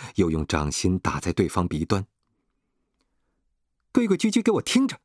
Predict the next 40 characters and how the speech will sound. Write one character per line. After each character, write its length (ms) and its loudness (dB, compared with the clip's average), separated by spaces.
傻 340 -2
家 240 2
伙， 180 -12
小 400 -2
心 180 0
打 200 -2
烂 220 2
你 80 0
那 100 2
鸟 200 0
玩 200 2
意 60 2
儿！” 100 -6
咪 200 2
咪 140 0
把 160 -2
川 260 -2
村 200 0
厉 160 0
声 240 0
怒 140 0
骂 180 -4
一 140 -6
通。 220 -8
“啊， 220 -4
这 100 2
孩 200 -2
子 120 -2
嘛， 240 -2
不 140 2
一 100 -2
开 220 -4
始 140 0
就 120 0
狠 180 -2
狠 180 -2
收 200 -2
拾 160 -4
一 80 0
顿， 220 0